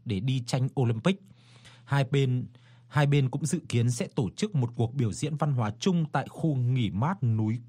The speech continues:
Cung Gang ở Bắc Triều Tiên, nhưng hôm hai mươi chín tháng một vừa qua, Bình Nhưỡng hủy buổi biểu diễn chung đó và đổ lỗi cho truyền thông Nam Hàn đã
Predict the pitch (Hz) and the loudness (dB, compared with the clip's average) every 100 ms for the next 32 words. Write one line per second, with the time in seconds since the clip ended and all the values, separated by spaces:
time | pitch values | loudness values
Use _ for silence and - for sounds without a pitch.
0 | - 165 139 156 151 117 - - - 95 | -4 -2 0 2 2 -2 -8 -12 -6 -2
1 | - - 123 95 156 139 120 - - 127 | -2 0 0 2 2 2 -2 -10 -6 0
2 | 139 139 117 139 123 135 131 120 117 120 | 2 2 2 2 2 2 0 0 0 2
3 | 156 170 135 - 107 143 135 120 - - | 2 2 2 0 -2 2 2 0 -4 -6
4 | 165 127 113 131 185 - 139 95 104 87 | 0 4 4 2 0 0 0 2 0 0
5 | 95 78 123 - 160 120 95 113 - - | 0 0 -2 0 0 2 2 0 -4 -14
6 | - 143 156 180 139 101 113 170 202 175 | -6 2 2 4 2 4 0 0 -2 -2
7 | 127 120 95 139 131 135 127 127 107 82 | 0 -2 0 0 2 2 2 2 0 -2
8 | - - 123 | -10 -8 -4